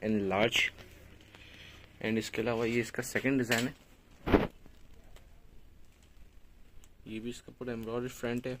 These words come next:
Middle work है इसका, center work, Zari and Zari का काम है इस पे and sequence work की touching भी दी हुई है।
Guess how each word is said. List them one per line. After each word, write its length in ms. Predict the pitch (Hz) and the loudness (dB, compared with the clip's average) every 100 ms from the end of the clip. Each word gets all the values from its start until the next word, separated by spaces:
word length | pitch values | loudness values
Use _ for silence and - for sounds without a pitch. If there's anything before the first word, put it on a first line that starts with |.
| - 117 - - - - - - | -10 -12 -12 -20 -20 -20 -20 -6
Middle 220 | 107 110 123 | 0 4 4
work 260 | 117 123 | 4 2
है 100 | - | 0
इसका, 180 | 120 - | -4 -4
center 360 | 123 117 107 123 | -2 -2 0 0
work, 300 | 120 123 - - - - - - - - - - 113 | 0 -4 -8 -12 -12 -12 -20 -20 -16 -16 -16 -10 0
Zari 320 | 117 110 120 | 4 6 6
and 480 | 127 123 - - 117 | 4 4 -2 -6 6
Zari 240 | 117 120 | 6 6
का 140 | 117 131 | 0 -4
काम 240 | 127 131 | -4 -4
है 140 | 123 | -4
इस 120 | 127 - | -6 -2
पे 180 | 131 135 | -4 -2
and 180 | 107 110 | -2 -2
sequence 460 | - 101 113 120 123 | -4 -4 -2 -2 -2
work 140 | 113 | -2
की 80 | 123 | -4
touching 320 | 113 101 120 | -4 -2 0
भी 80 | 123 | 0
दी 140 | 120 123 | 2 0
हुई 140 | 123 | 0
है। 100 | 131 | -4